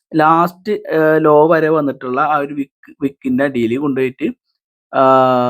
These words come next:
എന്താണ് കൊണ്ട് നിർത്തി പോസ് ചെയ്തിട്ട് അവിടെ നിന്ന് ക്ലിക്ക് ചെയ്താൽ മതി. ഓക്കെ, അപ്പൊ ഒരു ട്രെൻഡ് ഫോം ആവും. ഓക്കെ, അതായത് ഒന്നുമില്ല, നിങ്ങൾ ഇത് കാണുമ്പോ എന്താണ് ഞാൻ ചെയ്യുന്നത് അതേപോലെ ചെയ്താൽ മതി. അപ്പൊ പക്ക ഒരു ട്രെൻഡ് ലൈൻ നമുക്ക് തരും.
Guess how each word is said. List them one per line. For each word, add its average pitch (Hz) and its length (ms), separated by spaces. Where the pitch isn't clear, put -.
എന്താണ് 131 400
കൊണ്ട് 131 260
നിർത്തി 131 320
പോസ് 147 260
ചെയ്തിട്ട് 120 320
അവിടെ 139 180
നിന്ന് 143 200
ക്ലിക്ക് 131 220
ചെയ്താൽ 113 260
മതി. 98 180
ഓക്കെ, 117 200
അപ്പൊ - 160
ഒരു 170 180
ട്രെൻഡ് 127 320
ഫോം 113 260
ആവും. 95 140
ഓക്കെ, 143 160
അതായത് 208 280
ഒന്നുമില്ല, 214 300
നിങ്ങൾ 165 220
ഇത് 160 180
കാണുമ്പോ 160 480
എന്താണ് 165 360
ഞാൻ 165 160
ചെയ്യുന്നത് 160 340
അതേപോലെ 147 300
ചെയ്താൽ 123 240
മതി. 135 100
അപ്പൊ 170 120
പക്ക 185 460
ഒരു 190 160
ട്രെൻഡ് 160 260
ലൈൻ 139 140
നമുക്ക് 139 260
തരും. - 220